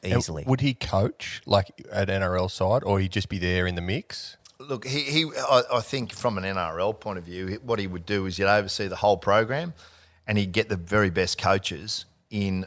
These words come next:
Speaker 3: each of their fields to, to be on the grass. But, mate,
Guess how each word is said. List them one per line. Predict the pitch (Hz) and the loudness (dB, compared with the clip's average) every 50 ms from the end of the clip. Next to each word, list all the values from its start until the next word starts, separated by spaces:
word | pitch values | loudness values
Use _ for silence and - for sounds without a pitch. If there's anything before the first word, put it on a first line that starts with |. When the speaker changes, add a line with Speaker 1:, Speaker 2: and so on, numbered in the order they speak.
| - 110 | -4 -6
Speaker 3:
each | 101 92 - - | -4 -4 -4 -4
of | 92 | -4
their | 92 90 87 | -4 -6 -4
fields | - 101 98 95 95 90 85 - | -4 -2 -2 0 0 -2 -4 -6
to, | - - 90 87 | -4 -4 -4 -4
to | - - - 101 | -4 -6 -8 -8
be | 87 - - - - - 104 | -6 -8 -10 -10 -4 -2 0
on | 98 95 90 | 2 2 0
the | 87 80 | 0 0
grass. | 82 95 101 104 92 78 80 - | 2 4 4 4 4 2 -2 -4
But, | - - 104 101 - - - - - _ _ _ _ _ _ 120 | 2 4 4 4 2 -2 -14 -20 -20 _ _ _ _ _ _ 0
mate, | 117 123 | 0 0